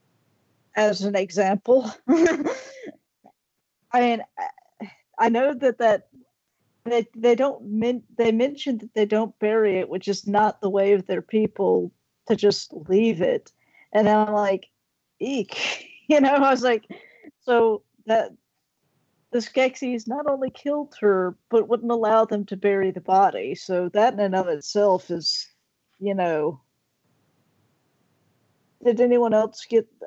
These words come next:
like, imagery, like, um, almost like, uh, what, uh, the Nazis did when they first started, leaving bodies outside to rot when they were making an example of someone?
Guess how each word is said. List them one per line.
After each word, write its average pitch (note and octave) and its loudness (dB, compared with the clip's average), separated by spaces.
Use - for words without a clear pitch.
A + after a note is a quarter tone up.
like, G#3 2
imagery, G#3+ 2
like, F#3+ 0
um, F3+ -4
almost G#3+ -2
like, G3 2
uh, F#3 0
what, G#3 0
uh, F#3+ 0
the F#3+ -8
Nazis F#3 -6
did A#2+ -6
when G#3+ 2
they G3 4
first G3 -2
started, F#3+ 2
leaving F#3+ -2
bodies F#3 2
outside F3+ 0
to F#3 -10
rot F3+ 2
when E3+ -10
they E3+ -6
were E3+ -6
making F3+ -6
an D#3+ -4
example E3+ -2
of C3+ -4
someone? C3+ -2